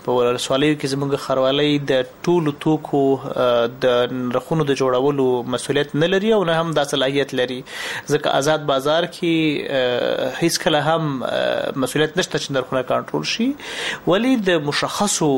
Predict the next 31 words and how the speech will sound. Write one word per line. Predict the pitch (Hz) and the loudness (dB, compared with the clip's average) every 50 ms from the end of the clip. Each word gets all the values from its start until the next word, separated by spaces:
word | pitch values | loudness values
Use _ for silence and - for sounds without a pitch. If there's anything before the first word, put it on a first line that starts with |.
| 123 120 120 | 2 0 -2
آه، | - 113 117 120 - 120 117 117 117 117 107 - - | -2 -2 0 0 0 0 0 0 0 0 -2 0 0
او | 147 135 135 | 2 2 2
دایمي، | 135 135 139 135 135 139 151 175 185 175 151 123 - - - - - - - - - - | 2 2 2 2 4 4 4 4 4 2 0 -2 -6 -12 -20 -20 -18 -18 -18 -16 -10 -4
آه، | - 127 123 | -2 -2 -2
کاروبار، | - - - 139 139 139 131 135 131 123 120 | -2 0 0 2 2 2 2 2 2 2 2
آه، | 113 - - - - - - - - - - - 120 117 117 | 0 -2 -12 -18 -18 -18 -18 -20 -14 -6 -2 0 0 2 0
چې | 120 117 - - | 0 -2 -2 -2
هغې | 135 127 143 147 | 0 0 0 -2
کې | 143 - - 143 135 131 131 131 123 - - - | -4 -4 0 2 2 2 2 0 -2 -4 -4 -2
د | 147 143 - - - - - - - | -2 -2 0 -2 -4 -6 -10 -8 -4
قیمتي | - 147 143 131 135 131 131 - - 156 | 0 0 0 2 0 -2 -2 0 2 2
او، | 147 143 139 135 135 135 123 | 4 4 4 4 4 2 2
آه، | 123 120 120 120 120 117 120 123 139 135 - - | 2 0 0 0 0 -2 -2 -4 -6 -8 -6 -4
ځینې | 147 135 143 139 143 | -2 0 0 0 2
برخې | 139 143 139 - - - 139 135 - - - - - - - - - - | 2 2 0 0 -2 -2 -2 -2 0 -2 -2 -4 -4 -6 -8 -12 -4 0
عاجل | 143 143 143 139 160 156 151 | 0 0 2 2 0 2 2
نه | 156 175 | 0 0
چینج | 175 - 170 156 - | 0 0 0 0 -2
کیږي | - - 165 160 160 151 156 156 151 139 | -2 0 0 0 0 0 0 0 0 2
یا | 135 127 123 | 2 2 0
مثلاً | 120 123 123 120 - 127 127 123 127 123 123 123 - - | 0 -2 -4 -4 -4 -6 -6 -6 -6 -6 -6 -8 -6 -4
په | - 117 - - | -4 -4 -4 0
ښار | - 139 151 156 | 0 2 2 2
کې | 143 147 - - 127 123 123 - - - - - - - | 0 -2 -6 -6 -6 -6 -8 -10 -16 -16 -16 -10 -6 -4
همیشه | 131 127 120 - - 185 | -2 0 2 2 2 2
وي، | 190 185 180 170 | 2 2 2 2
لکه، | 151 139 131 - - 127 | 2 2 0 0 0 0
آه، | 123 120 117 113 113 113 - - - - - - - - | 2 2 2 2 2 2 0 0 0 0 0 0 0 -2
سلمانیان | - - - 139 131 131 131 123 123 131 139 139 143 139 135 131 131 | -2 -2 -2 -2 0 0 2 2 2 2 2 0 0 0 0 -2 -4
یا، | 131 127 123 120 117 117 117 117 127 - - - - - - - - - - - | -4 -2 -2 0 0 2 0 0 -2 -4 -10 -16 -16 -16 -16 -18 -16 -12 -8 -4
آه، | - - 50 50 50 50 - - - | -2 -2 0 0 0 0 0 -2 -2